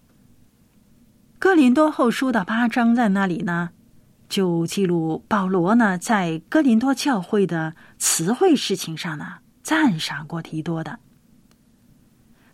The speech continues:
但是《使徒行传》呢，就没有记载有关提多的事情。而且呢，连提多，啊，这个名字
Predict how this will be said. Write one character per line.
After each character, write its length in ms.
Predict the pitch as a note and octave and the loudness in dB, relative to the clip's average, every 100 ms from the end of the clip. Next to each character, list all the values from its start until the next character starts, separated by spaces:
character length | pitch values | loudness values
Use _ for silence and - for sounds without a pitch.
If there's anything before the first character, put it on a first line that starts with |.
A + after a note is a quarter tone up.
| _ | _
但 140 | F4 E4 | -2 0
是 360 | - G#3 G3 F#3 | 2 2 2 0
《使 180 | - | -4
徒 140 | - E3+ | -8 -8
行 280 | - G3+ G#3 | -2 0 0
传》 240 | C4+ B3 E3 | 0 -2 -2
呢， 220 | D#3 D#3 _ - - - | -8 -16 _ -20 -20 -10
就 200 | - F#3 | -2 0
没 260 | D#3+ E3+ | 0 0
有 180 | A3 D3+ | 0 -2
记 180 | - G#3 | -4 -6
载 220 | E3+ D#3+ | -4 -6
有 200 | D#3 C#3 | -6 -10
关 360 | C#3+ B3+ C4+ D4 | -6 -2 0 -2
提 280 | - E3 E3+ | -4 -6 -2
多 220 | C4+ D4+ | 0 0
的 100 | G3 | -2
事 240 | - - | -4 -8
情。 240 | - - - - _ _ _ _ _ _ _ _ _ _ _ _ | -8 -10 -10 -20 _ _ _ _ _ _ _ _ _ _ _ _
而 100 | D4 | -10
且 220 | - E3+ | -6 -6
呢， 220 | D3 B3 - _ _ _ _ - - | -4 -6 -8 _ _ _ _ -20 -14
连 340 | D3 C#3 A3+ | -10 0 0
提 320 | B3+ - E3 E3+ | 0 -6 -6 -2
多， 420 | B3+ C#4 D4 - _ _ _ | -2 0 -2 -8 _ _ _
啊， 140 | - F3 | -14 -10
这 120 | - | 0
个 80 | A3 | 0
名 380 | D3+ C#3+ D#3 C4 | 2 -2 0 0
字 180 | B3 | -2